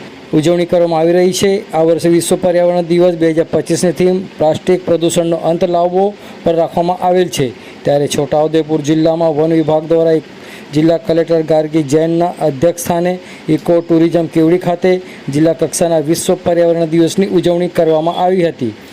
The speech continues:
આ કાર્યક્રમમાં ઇન્ચાર્જ જિલ્લા વિકાસ અધિકારી અને પ્રયોગ નવેડા શ્રી કલ્પેશકુમાર શર્મા પણ ઉપસ્થિત રહ્યા હતા.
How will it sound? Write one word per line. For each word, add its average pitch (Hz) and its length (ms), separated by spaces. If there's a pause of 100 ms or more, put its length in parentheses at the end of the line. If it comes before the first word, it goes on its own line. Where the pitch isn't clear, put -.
(260)
આ 131 140
કાર્યક્રમમાં 147 800
ઇન્ચાર્જ 156 340
જિલ્લા 151 180
વિકાસ 156 380
અધિકારી 160 360
અને 160 140
પ્રયોગ 156 300
નવેડા 160 360
શ્રી 165 160
કલ્પેશકુમાર 160 640
શર્મા 156 320
પણ 175 140
ઉપસ્થિત 175 580
રહ્યા 170 260
હતા. 156 240